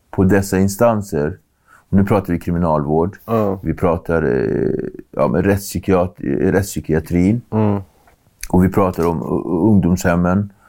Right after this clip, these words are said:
Speaker 1: och sådär. Och, och det jag hör dig säga, att det finns liksom ett mönster av någon form av övergrepp, eh, minimaliserat, eh, ja, minimaliserade rättigheter.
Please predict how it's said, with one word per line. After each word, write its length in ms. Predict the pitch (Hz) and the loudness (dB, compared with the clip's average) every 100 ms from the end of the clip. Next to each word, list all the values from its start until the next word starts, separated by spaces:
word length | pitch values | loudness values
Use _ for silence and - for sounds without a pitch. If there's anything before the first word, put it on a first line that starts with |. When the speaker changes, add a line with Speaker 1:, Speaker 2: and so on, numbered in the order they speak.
| _ _ | _ _
Speaker 1:
och 120 | 95 | -2
sådär. 320 | 101 87 76 78 - - _ | 2 2 2 -2 -16 -20 _
Och, 400 | 87 95 80 58 | 0 2 2 2
och 100 | 101 | 0
det 120 | 104 123 113 | 4 2 4
jag 140 | 113 | 2
hör 300 | 113 143 135 | 2 2 2
dig 260 | 113 92 90 | 2 0 -2
säga, 680 | - 107 92 110 113 80 78 - | -2 0 2 4 4 2 -2 -14
att 200 | - 92 | -10 -6
det 100 | - | -4
finns 580 | 92 - 123 117 110 - - | -4 2 4 4 2 -4 -6
liksom 340 | 82 90 - 87 | -2 -2 0 -2
ett 160 | 85 | 0
mönster 540 | 101 104 104 104 95 85 | 2 4 2 0 0 2
av 460 | - 87 82 - - _ _ _ _ _ _ _ _ | 4 4 2 0 -8 _ _ _ _ _ _ _ _
någon 280 | 175 156 131 | 4 4 2
form 180 | 127 | 2
av 140 | 110 104 | 2 4
övergrepp, 540 | 107 92 90 98 101 - - _ | 4 2 2 2 0 -4 -20 _
eh, 400 | - 95 90 87 - - | -2 0 2 2 0 -6
minimaliserat, 1400 | - 113 120 117 113 113 104 135 127 117 107 104 _ | 0 4 6 6 6 4 2 2 4 4 2 0 _
eh, 380 | 92 92 87 69 - _ | -4 -2 0 -2 -6 _
ja, 80 | - | 0
minimaliserade 840 | 139 147 143 139 131 - 135 117 107 | 4 4 4 4 2 2 2 2 2
rättigheter. 640 | 113 101 117 131 - 64 | 0 2 2 2 0 -6